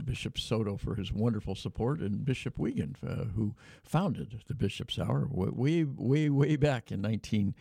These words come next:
ninety-nine. Well, we're talking about, uh, Ministry Days, uh, coming up on September twenty-second and twenty-third at Saint Francis Catholic High School. You can go to ministry days dot com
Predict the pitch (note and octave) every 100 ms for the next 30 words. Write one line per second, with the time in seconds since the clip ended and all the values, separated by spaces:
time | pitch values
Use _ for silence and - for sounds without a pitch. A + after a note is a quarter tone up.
0 | - - - - G#2+ G#2 G2 G#2 F#2+ A2+
1 | A2+ A2 E3+ B2+ G#2 A#2 A2 - - -
2 | - - _ - - - B2 D3+ B2+ -
3 | G#2 - - C3+ D3+ - G2+ G#2 - G#2
4 | G#2 A2 - - - - - A2+ A2 G2+
5 | - - - G#2+ - C#3 A2 - C3 B2
6 | - C3+ C3+ D3 - D#3+ - B2+ A#2 -
7 | - D#3 D3+ D3 C3+ - - - - G#2+
8 | F#2 - - - - A#2+ - A#2 A2+ -
9 | G2+ - G#2+ - G#2+ A2+ G#2+ - B2 A#2
10 | - G2+ A#2 A2 G2+ B2 F3 E3 - G#2+
11 | G#2 G2 E2+ F2 G#2+ - - - - -
12 | A2 A#2+ - - - C#3+ B2 E2+ F2+